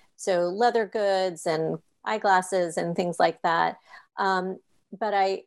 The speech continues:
it was always, always drawn to jewelry because it was so, it just spoke to me. And in twenty twelve, my friend Tracy Matthews, who's also a jewelry <laughs> designer, um,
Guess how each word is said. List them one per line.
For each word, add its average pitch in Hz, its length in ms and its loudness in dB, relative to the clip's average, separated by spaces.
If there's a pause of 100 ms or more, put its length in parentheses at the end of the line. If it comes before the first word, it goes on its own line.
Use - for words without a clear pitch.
it 220 60 0
was 208 160 -2
always, 226 480 0
always 240 280 0
drawn 180 260 -2
to 170 140 -12
jewelry 160 400 0
because 175 320 0
it 175 80 4
was 175 140 -6
so, 175 380 0 (200)
it 190 160 0
just - 380 -4
spoke 165 280 4
to - 120 -6
me. - 300 -2 (500)
And 196 480 2 (160)
in 202 320 2
twenty 220 340 0
twelve, 220 680 -2 (440)
my 190 440 2
friend 190 340 0
Tracy 196 360 0
Matthews, 202 580 0
who's 185 240 -2
also 285 360 0
a 190 60 0
jewelry 185 360 0
<laughs> 185 100 -2
designer, 208 640 0 (340)
um, 185 480 -2